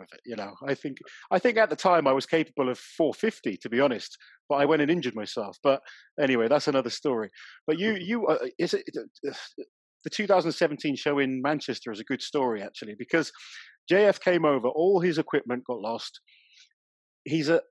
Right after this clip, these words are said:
Speaker 1: a high level show. This is, like, you know, one of the highest shows up below, maybe like World's Strongest Man and the Arnolds.
Speaker 2: Yeah.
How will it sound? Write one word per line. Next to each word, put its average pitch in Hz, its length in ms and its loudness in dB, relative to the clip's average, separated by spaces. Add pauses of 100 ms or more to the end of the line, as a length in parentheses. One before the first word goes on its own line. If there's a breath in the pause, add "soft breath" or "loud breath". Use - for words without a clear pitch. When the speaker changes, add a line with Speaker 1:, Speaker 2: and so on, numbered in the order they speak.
(220)
Speaker 1:
a 131 60 0
high 190 380 4
level 165 300 4
show. 104 400 -2
This 170 180 -6
is, 170 200 -4
like, 220 160 -2
you 247 120 -6
know, 196 80 2
one 202 140 2
of 196 60 2
the 185 60 4
highest 175 360 0
shows 151 260 2
up 156 140 -2 (160)
below, 143 380 4
maybe 135 260 -2
like 127 120 -2
World's 131 240 0
Strongest 123 360 -10
Man 127 260 0
and 113 100 -4
the 123 80 0
Arnolds. 123 380 -2
Speaker 2:
Yeah. - 80 -20